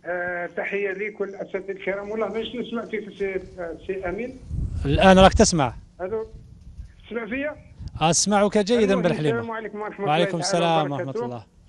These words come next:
Speaker 1: وشكراً لكم وشكراً على هذا الديكور الرائع يعني.
Speaker 2: الله يبارك فيك،
Speaker 1: وإن
Speaker 2: نشكر
Speaker 1: شاء
Speaker 2: كل
Speaker 1: الله
Speaker 2: من ساهم
Speaker 1: العالمين
Speaker 2: يعني في هذا
Speaker 1: يوفقكم إن شاء الله
Speaker 2: الديكور.
Speaker 1: كذلك في هذه الشبكة الصيفية.
Speaker 2: إن شاء
Speaker 1: شوف
Speaker 2: الله.
Speaker 1: سيدي الكريم، احنا قد ما نعرفوا أن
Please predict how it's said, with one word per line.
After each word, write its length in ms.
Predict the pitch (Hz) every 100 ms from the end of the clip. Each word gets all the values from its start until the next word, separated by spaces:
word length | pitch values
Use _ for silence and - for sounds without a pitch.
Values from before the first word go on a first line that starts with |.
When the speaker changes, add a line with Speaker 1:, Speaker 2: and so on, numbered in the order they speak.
| - - - - 180
Speaker 1:
وشكراً 1200 | 202 208 208 208 202 190 233 226 220 220 208 202
لكم 320 | 202 196 226
وشكراً 400 | 202 - 208 208
على 160 | 196 190
هذا 180 | 190
الديكور 520 | 190 208 208 214 208 190
الرائع 360 | 180 196 175
يعني. 480 | 156 175 175 202 262 - -
Speaker 2:
الله 160 | 143
يبارك 280 | 151 170 165
فيك، 200 | 185 190
Speaker 1:
وإن 100 | 180
Speaker 2:
نشكر 260 | 175 - 190
Speaker 1:
شاء 100 | 202
Speaker 2:
كل 60 |
Speaker 1:
الله 160 | 226 220
Speaker 2:
من 60 |
ساهم 200 | - 226
Speaker 1:
العالمين 200 | 190 160
Speaker 2:
يعني 240 | 156 147 147
في 100 | 147
هذا 80 | 139
Speaker 1:
يوفقكم 40 |
إن 140 | 120
شاء 80 | 127
الله 100 | 123
Speaker 2:
الديكور. 280 | 113 175 190
Speaker 1:
كذلك 160 | 170 -
في 140 | 180
هذه 420 | 175 170 185 185
الشبكة 420 | 175 - 175 175
الصيفية. 480 | 170 - 170 170 208 277 - - - 151
Speaker 2:
إن 180 | 127
شاء 80 | 113
Speaker 1:
شوف 100 | 262
Speaker 2:
الله. 140 | 240 226
Speaker 1:
سيدي 280 | 240 220
الكريم، 440 | 180 202 208 269 254
احنا 260 | - 226
قد 260 | 220 226 196
ما 160 | 226 220
نعرفوا 520 | 220 220 - 208 202
أن 400 | 202 208 196